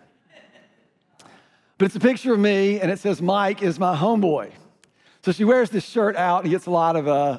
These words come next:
obviously a lot of comments around it. And I thought, "What is she doing? Like, what is she doing? Like, who does she think she is in this moment?" Either, either she's, like, trying to really, like, there's something really sarcastic going on, or she knows that she is loved.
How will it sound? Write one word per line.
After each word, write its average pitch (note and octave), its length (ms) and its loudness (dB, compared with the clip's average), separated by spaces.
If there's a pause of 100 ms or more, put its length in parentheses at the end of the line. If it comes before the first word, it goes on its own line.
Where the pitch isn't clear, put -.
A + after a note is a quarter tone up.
(120)
obviously E3+ 340 -2
a - 20 -2
lot D3+ 100 0
of C#3 60 -6
comments D3 560 -6
around C#3+ 300 -2
it. - 80 -18 (840)
And G#3 220 0
I G3 120 0
thought, A3 220 0
"What B3+ 140 4
is F4 100 -4
she C4+ 160 -2
doing? F#3+ 460 0 (260)
Like, A3 140 -2
what C4 240 2
is A4+ 160 0
she D4 120 -2
doing? G#3+ 180 2
Like, F#3 100 -2
who D#4 140 2
does F#4 120 -2
she D#4 140 -2
think C4+ 240 0
she G#3+ 280 0
is D3+ 420 -4 (440)
in F#3 80 -2
this F#3 120 0
moment?" G#3+ 200 0
Either, C4 460 2 (280)
either A#3 200 4
she's, D#4 280 -2
like, D4+ 180 0
trying B3 360 -2
to E3 320 0 (360)
really, C#4 300 2
like, G3 280 0
there's G3 180 0
something C#4 240 -2
really A#3 160 2
sarcastic G#3+ 500 -2
going G3 100 0
on, F#3 60 0
or F3+ 140 0
she C#4 320 0
knows G#3+ 960 0 (640)
that F3 100 -2
she A3 200 -2
is F3 120 2
loved. E3 560 -2